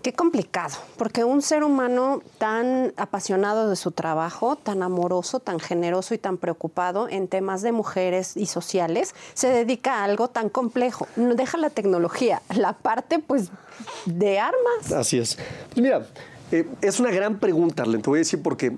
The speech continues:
Speaker 2: Generalmente las, eh, la gente me pregunta, "Oye", o incluso me definen, "el empresario de la industria bélica". Y les digo, "No, no".
Speaker 1: No quería decirlo porque te conozco y te respeto, pero sí.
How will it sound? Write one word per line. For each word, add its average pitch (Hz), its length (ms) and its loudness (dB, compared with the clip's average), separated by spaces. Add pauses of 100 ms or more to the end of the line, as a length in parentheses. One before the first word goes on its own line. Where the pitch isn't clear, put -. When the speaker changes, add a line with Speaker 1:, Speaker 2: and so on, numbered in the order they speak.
Speaker 2:
Generalmente 226 600 2
las, 170 480 0
eh, 143 260 4
la 135 120 2
gente 180 280 0
me 165 120 2
pregunta, 143 500 0
"Oye", 165 320 2 (240)
o - 120 2
incluso 165 360 2
me 160 160 2
definen, 117 400 0
"el 147 120 4
empresario 180 460 2
de 190 60 6
la 151 60 4
industria 151 340 0
bélica". 120 500 -2 (340)
Y 120 60 0
les 123 80 4
digo, 120 160 2
"No, 113 220 0 (500)
no". 156 240 4
Speaker 1:
No 311 140 0
quería 359 220 2
decirlo 294 500 2
porque 233 260 -2
te 240 160 -6
conozco 233 400 -2
y 233 60 0
te 214 100 0
respeto, 277 640 -2
pero 277 300 2
sí. 359 180 2